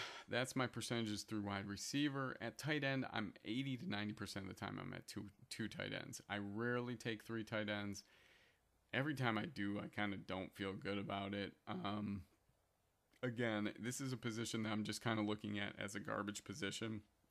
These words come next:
You have to put players there, so, so put 'em in, but I would, I would far, far prefer an upside wide receiver like a Ted Ginn in the seventeenth round or something like that to,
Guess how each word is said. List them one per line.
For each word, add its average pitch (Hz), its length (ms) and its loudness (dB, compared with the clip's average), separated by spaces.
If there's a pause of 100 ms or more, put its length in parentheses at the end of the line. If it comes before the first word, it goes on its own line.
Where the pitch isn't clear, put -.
(560)
You 113 140 4
have 101 280 0
to 117 80 0
put 107 240 -2
players 107 400 2
there, 107 300 2
so, 101 400 -2 (440)
so 104 220 -2 (220)
put 117 120 4
'em 107 120 4
in, 104 300 4
but - 280 0 (920)
I 110 100 6
would, 104 340 2
I 101 120 2
would 101 300 -2 (360)
far, 117 400 6 (100)
far 107 260 0
prefer 98 580 -2
an 101 180 -2
upside 98 480 -2
wide 101 260 -2
receiver 101 640 -2 (320)
like 98 200 -2
a 90 40 -6
Ted 101 360 0
Ginn 104 320 4
in 98 140 0
the 104 60 -2
seventeenth 101 560 0
round 95 580 -2
or 104 500 -6 (340)
something 98 380 -2
like 98 220 -6
that 95 320 0
to, 98 460 -2